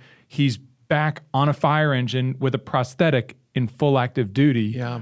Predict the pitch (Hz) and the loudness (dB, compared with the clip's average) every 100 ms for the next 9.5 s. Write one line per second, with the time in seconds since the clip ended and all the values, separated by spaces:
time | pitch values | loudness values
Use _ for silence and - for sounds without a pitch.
0 | - 156 - - 143 131 113 - _ _ | -6 -6 -6 -2 2 2 0 -8 _ _
1 | _ - 151 131 120 - _ _ _ _ | _ -4 0 2 0 -4 _ _ _ _
2 | - - 156 139 - 135 127 131 123 120 | -4 2 2 2 0 0 2 2 2 0
3 | 123 104 123 123 113 - - - - - | -2 0 0 0 -4 -8 -16 -20 -20 -20
4 | _ - 180 160 156 - 165 165 127 165 | _ 0 4 4 2 -2 4 4 4 4
5 | 214 196 180 - - - _ - _ 170 | 4 4 2 0 -6 -10 _ -20 _ 0
6 | 196 254 226 175 - 139 135 131 123 120 | 2 2 4 2 2 2 0 0 -2 -2
7 | - 120 110 110 - 120 110 - 151 143 | -2 0 2 0 0 0 -2 -2 -2 0
8 | 123 117 113 104 _ - - 131 120 117 | 0 2 0 -2 _ -12 0 2 2 0
9 | 110 - _ 139 | -4 -10 _ -2